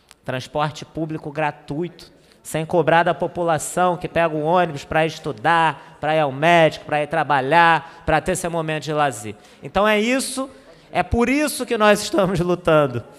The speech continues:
É pra dar às pessoas qualidade de vida e uma chance de ter um lugar ao sol. Então eu parabenizo Vossa Excelência, agradeço pela oportunidade de aparteá-lo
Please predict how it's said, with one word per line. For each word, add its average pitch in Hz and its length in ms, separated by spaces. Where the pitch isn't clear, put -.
É 160 140
pra 180 200
dar 190 220
às 202 100
pessoas 202 680
qualidade 185 640
de 175 80
vida 196 460
e 208 60
uma 202 280
chance 208 640
de 170 120
ter 185 220
um 190 60
lugar 180 440
ao 180 160
sol. 135 340
Então 165 140
eu 170 60
parabenizo 180 720
Vossa 165 300
Excelência, 156 580
agradeço 156 640
pela 151 320
oportunidade 147 760
de 143 60
aparteá-lo 139 800